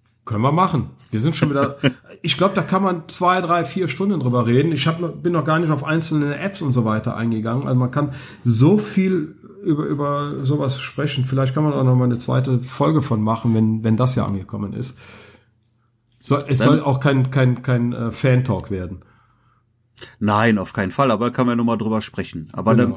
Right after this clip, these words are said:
Speaker 2: dann, dann schlage ich vor, dann machen wir da halt gegebenenfalls tatsächlich noch mal eine zweite
Speaker 1: Genau.
Speaker 2: Folge von. Ja?
Speaker 1: Okay. Marc, ich muss eh gleich weiter. Ich muss gleich Weihnachtsmarkt fotografieren.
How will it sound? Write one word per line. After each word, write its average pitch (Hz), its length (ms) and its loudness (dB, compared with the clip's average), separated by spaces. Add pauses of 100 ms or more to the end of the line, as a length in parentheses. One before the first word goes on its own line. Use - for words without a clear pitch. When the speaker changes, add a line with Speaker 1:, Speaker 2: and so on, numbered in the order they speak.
(320)
Speaker 2:
dann, 131 300 0
dann 123 60 -8
schlage 147 280 0
ich 127 100 -4
vor, 139 200 0
dann 123 600 4
machen 113 220 -2
wir 123 80 0
da 113 180 0
halt 104 200 0
gegebenenfalls 104 480 0
tatsächlich 87 420 -6
noch 87 140 -4
mal 87 80 -4
eine 85 140 -2
zweite 78 440 -6 (160)
Speaker 1:
Genau. 104 380 2 (320)
Speaker 2:
Folge 85 420 -2
von. - 360 -10 (440)
Ja? 110 420 0 (320)
Speaker 1:
Okay. 120 640 0 (1040)
Marc, 127 460 0
ich - 180 -2
muss 135 220 2
eh 139 100 4
gleich 104 320 2
weiter. 95 300 -6
Ich - 120 -12
muss 127 240 0
gleich 127 340 0
Weihnachtsmarkt 127 520 0
fotografieren. 104 560 -8